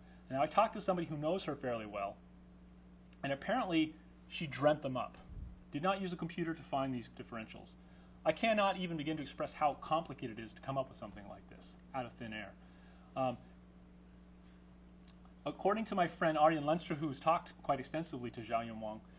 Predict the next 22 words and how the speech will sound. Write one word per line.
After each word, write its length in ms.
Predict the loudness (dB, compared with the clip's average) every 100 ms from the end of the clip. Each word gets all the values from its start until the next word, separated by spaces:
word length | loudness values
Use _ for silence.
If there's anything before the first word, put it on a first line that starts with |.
| -20 -16
she 280 | -8 -2 0
has 140 | 0 0
been 240 | -2 -4 -10 -20 -18
sleeping 500 | -14 -4 -2 0 2
with 140 | 0 0
these 180 | -4 -2
hash 260 | 0 0
functions 320 | 0 -4 -6 -8 -6
under 160 | -4
her 120 | -6
pillow 420 | -6 -4 -2 -4 -6 -14 -16
for 60 | -14
ten 260 | -8 -6 -4
years. 360 | -6 -8 -12 -18 -18
She 220 | -6 0 0
ha-, 100 | 0 -6
knows 240 | 0 0
the 80 | 0
personality 680 | -2 -2 0 4 6 6 2
of 180 | -2 -8
Q 200 | -8 -6
seven 480 | -6 -2 -2 -2 -4